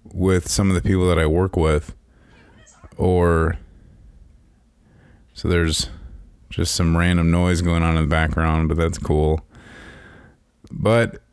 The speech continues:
there's some people that I work with that they see my Instagram, and so they'll see, like, "Oh, okay, he's doing a podcast. That's cool." And I'm actually gonna have to stop this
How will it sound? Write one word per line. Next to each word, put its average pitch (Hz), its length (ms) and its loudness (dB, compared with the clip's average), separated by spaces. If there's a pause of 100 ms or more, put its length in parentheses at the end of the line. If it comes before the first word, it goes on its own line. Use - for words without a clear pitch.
(340)
there's 123 300 2
some 127 180 2
people 165 220 4
that 135 120 4
I 113 80 4
work 117 320 2
with 95 300 2
that 92 180 0
they 92 140 2
see 113 560 2 (1200)
my 95 600 2
Instagram, 95 580 2
and 90 120 0
so 98 120 0
they'll 92 160 2
see, 95 300 0
like, 80 360 0 (1200)
"Oh, 98 200 2
okay, 80 480 0 (720)
he's 117 300 -2
doing 135 320 2
a 139 80 0
podcast. 95 580 0
That's 156 200 -2
cool." 92 460 0 (920)
And 101 600 2
I'm 117 220 0
actually 139 300 -2
gonna 117 100 0
have 101 120 -2
to 92 100 0
stop 113 360 -2
this 90 460 -4